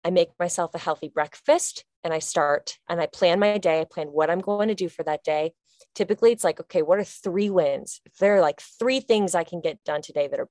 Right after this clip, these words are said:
three big things, three wins for the day." The reason why I do so much, you guys, you're probably like,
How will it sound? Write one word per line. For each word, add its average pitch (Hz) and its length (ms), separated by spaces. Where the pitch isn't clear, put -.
three 214 180
big 180 280
things, - 400
three 202 240
wins 151 220
for - 120
the 139 80
day." 123 280
The 214 80
reason 269 320
why 214 200
I 202 160
do 175 160
so 185 200
much, 151 260
you 196 100
guys, 208 460
you're 190 100
probably 220 220
like, 185 140